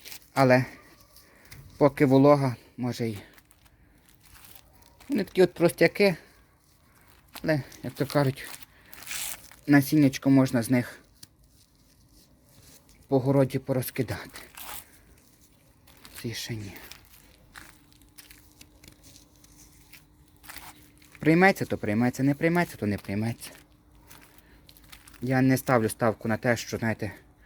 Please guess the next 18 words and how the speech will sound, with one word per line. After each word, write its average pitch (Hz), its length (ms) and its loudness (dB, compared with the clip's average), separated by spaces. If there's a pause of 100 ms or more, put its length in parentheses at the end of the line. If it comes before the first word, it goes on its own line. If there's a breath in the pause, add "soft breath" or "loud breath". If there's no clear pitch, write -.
(520 soft breath)
щоб - 240 -12
воно 113 160 0
собі 104 200 -8
все - 180 -4
росло. 110 360 -2 (1600 loud breath)
От. 123 280 -12 (400 soft breath)
Ну, 180 200 -6 (960 soft breath)
то 151 120 2
таке 127 300 0
діло. 98 240 -4 (3000 loud breath)
Ця 135 140 6
роза 120 240 4
дуже 110 240 -2
красивезна. 104 720 -2 (580 loud breath)
Знову 123 260 4
має 107 260 2
купу - 240 -8
бутонів. 120 520 0